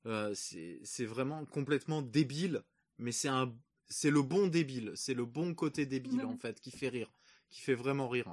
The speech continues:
Speaker 1: quoi, et qui, qui crée un décalage comparé à tous ces jeux où d'habitude on contrôle, bah, une équipe et puis il faut faire ça et puis voilà, quoi, c'est tout. Faut sauver le monde, faut aider le roi, faut sauver le royaume, faut, voilà.
Speaker 2: Ouais, faut aider le roi à retrouver ses atours, euh.
Speaker 1: Et là, voilà,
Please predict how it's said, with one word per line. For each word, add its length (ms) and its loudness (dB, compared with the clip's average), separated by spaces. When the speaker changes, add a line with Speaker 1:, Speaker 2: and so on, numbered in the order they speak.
Speaker 1:
quoi, 220 -6
et 100 -2
qui, 240 -12
qui 140 -20
crée 180 -4
un 80 2
décalage 640 0
comparé 400 0
à 80 6
tous 180 -4
ces 220 2
jeux 240 6
où 140 2
d'habitude 460 2
on 120 -2
contrôle, 640 0
bah, 140 -2
une 180 0
équipe 380 -4
et 80 0
puis 160 -12
il 60 -8
faut 160 -10
faire 200 -6
ça 260 0
et 60 2
puis 180 -10
voilà, 340 0
quoi, 260 -10
c'est 160 -10
tout. 340 -8
Faut 180 -2
sauver 280 2
le 60 0
monde, 240 -2
faut 200 0
aider 180 0
le 80 0
roi, 580 2
faut 160 -6
sauver 280 -4
le 80 -4
royaume, 600 0
faut, 320 -6
voilà. 220 -4
Speaker 2:
Ouais, 160 -6
faut 160 -6
aider 220 -2
le 80 -2
roi 260 4
à 140 4
retrouver 420 -2
ses 260 -2
atours, 520 0
euh. 100 -6
Speaker 1:
Et 100 0
là, 220 6
voilà, 320 2